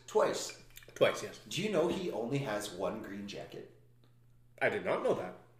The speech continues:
Speaker 1: They give you the same jacket.
Speaker 2: That's,
Speaker 1: And
Speaker 2: that
Speaker 1: by
Speaker 2: can't
Speaker 1: the
Speaker 2: be
Speaker 1: way,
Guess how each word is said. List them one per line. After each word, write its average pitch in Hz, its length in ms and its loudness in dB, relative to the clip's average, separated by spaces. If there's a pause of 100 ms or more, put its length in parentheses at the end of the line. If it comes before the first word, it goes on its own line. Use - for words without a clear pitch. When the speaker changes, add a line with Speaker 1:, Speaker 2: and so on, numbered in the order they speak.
(280)
Speaker 1:
They 135 220 2
give 175 200 2
you 190 160 2
the 147 120 4
same 151 440 4
jacket. 143 500 4 (380)
Speaker 2:
That's, - 220 2 (140)
Speaker 1:
And 151 120 6
Speaker 2:
that - 60 6
Speaker 1:
by - 160 12
Speaker 2:
can't - 100 10
Speaker 1:
the 170 60 6
Speaker 2:
be 185 100 6
Speaker 1:
way, - 40 6